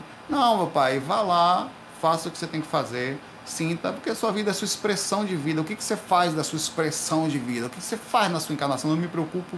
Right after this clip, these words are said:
muito com a minha honra. Sério, mesmo que você seja o cara mais perfeito do mundo, vai vir alguém pra falar mal da sua honra e, nem, e normalmente nem lhe conhece,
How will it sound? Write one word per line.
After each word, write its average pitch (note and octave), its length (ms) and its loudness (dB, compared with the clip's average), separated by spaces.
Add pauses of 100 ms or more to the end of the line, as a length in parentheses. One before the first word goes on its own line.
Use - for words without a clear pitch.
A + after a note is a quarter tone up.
muito F#3+ 760 2 (440)
com F3 60 -2
a - 20 0
minha F3 200 2
honra. D#3 480 2 (480)
Sério, G#3 640 4 (720)
mesmo A#3+ 260 2
que - 40 -4
você A3 220 2
seja G3 200 -4
o F#3 40 -8
cara F#3 180 6
mais G3+ 280 4
perfeito F#3 600 -2
do F3 120 -2
mundo, C3 600 0 (360)
vai F#3+ 320 4
vir G3 140 -2
alguém F3 260 0
pra F#3 140 -4
falar F3 260 2
mal E3 220 2
da E3 100 0
sua E3+ 160 -4
honra D#3 300 4
e, - 20 -2
nem, D4+ 260 0
e G3+ 220 -2
normalmente F3 440 4
nem F#3 100 -2
lhe G3+ 80 -4
conhece, - 720 -8